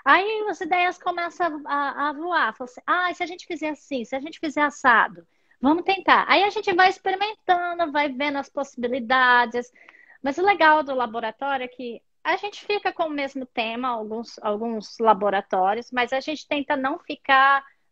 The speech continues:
preso numa ideia. Então, por exemplo, "Ah, hoje a gente vai falar sobre o copo. A gente vai experime-, pesquisar o copo." Tá, aí você começa a falar sobre o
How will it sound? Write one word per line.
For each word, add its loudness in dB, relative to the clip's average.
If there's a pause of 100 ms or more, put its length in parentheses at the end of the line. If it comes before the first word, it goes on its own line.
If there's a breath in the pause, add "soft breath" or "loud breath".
(100)
preso 2
numa -2
ideia. -2 (420)
Então, 0
por 0
exemplo, -2 (440)
"Ah, 6
hoje 0
a -8
gente -12
vai -4
falar -6
sobre -8
o -8
copo. -6 (400)
A -10
gente -6
vai 0
experime-, -8
pesquisar -2
o -2
copo." 0 (580)
Tá, 4
aí -4
você -10
começa -8
a -12
falar -6
sobre -8
o -8